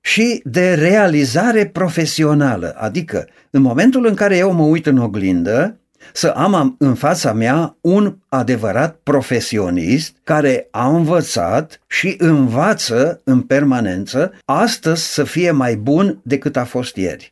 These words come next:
Apoi, obiectivele personale. Sunt anumite interese. Spre exemplu, vreau să învăț o limbă străină, vreau să călătoresc, vreau să slăbesc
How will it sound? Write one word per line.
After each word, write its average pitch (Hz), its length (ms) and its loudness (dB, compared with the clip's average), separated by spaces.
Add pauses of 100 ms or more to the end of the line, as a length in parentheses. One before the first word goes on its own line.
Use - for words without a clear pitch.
(140)
Apoi, 160 600 0
obiectivele 196 1080 0
personale. 156 840 0 (100)
Sunt 269 300 2
anumite 208 680 2
interese. 160 760 0
Spre 226 260 0
exemplu, 113 640 -2
vreau 160 460 2
să 190 340 0
învăț 147 440 2
o 139 100 0
limbă 156 340 2
străină, 113 720 -2
vreau 98 380 -2
să 131 180 -2
călătoresc, 190 840 0 (100)
vreau 107 460 0
să 131 200 0
slăbesc 170 760 0